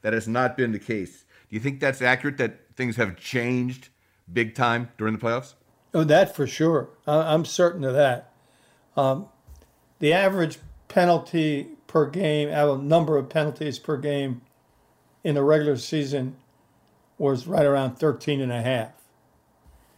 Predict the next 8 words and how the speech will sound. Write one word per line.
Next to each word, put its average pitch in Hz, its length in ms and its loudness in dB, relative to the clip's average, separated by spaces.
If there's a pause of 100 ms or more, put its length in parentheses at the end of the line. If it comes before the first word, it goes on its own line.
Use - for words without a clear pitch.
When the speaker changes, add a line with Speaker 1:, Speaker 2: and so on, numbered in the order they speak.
(480)
Speaker 2:
In 151 160 0
the 139 80 -2
playoffs, 147 840 2 (240)
it's 127 160 -8
right 151 160 4
around 131 280 0
seven. 131 560 -2 (1400)
Now, 135 440 -2